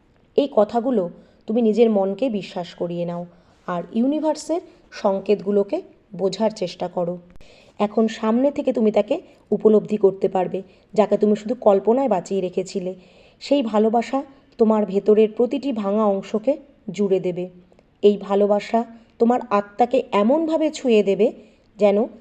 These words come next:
সেটি সবসময়ই তার অংশ ছিল। এই ভালোবাসা কখনো তোমাকে সীমাবদ্ধ করবে না, কখনো কিছু চাইবে না। এই ভালোবাসা শুধু বইবে নির্মল, গভীর এবং চিরন্তন। এই মিলনের জন্য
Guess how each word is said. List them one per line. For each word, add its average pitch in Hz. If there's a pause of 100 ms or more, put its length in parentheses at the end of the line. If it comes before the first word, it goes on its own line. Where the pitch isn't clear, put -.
(120)
সেটি 233 (120)
সবসময়ই 247 (340)
তার 196 (120)
অংশ 196 (120)
ছিল। 180 (520)
এই 208
ভালোবাসা 196 (220)
কখনো 220
তোমাকে 277
সীমাবদ্ধ 233
করবে 180
না, 170 (540)
কখনো 320
কিছু 330 (100)
চাইবে 202
না। 175 (580)
এই 208
ভালোবাসা 202 (440)
শুধু 240 (120)
বইবে 202 (440)
নির্মল, 240 (160)
গভীর 214 (360)
এবং 214 (420)
চিরন্তন। 262 (580)
এই 208
মিলনের 214
জন্য 214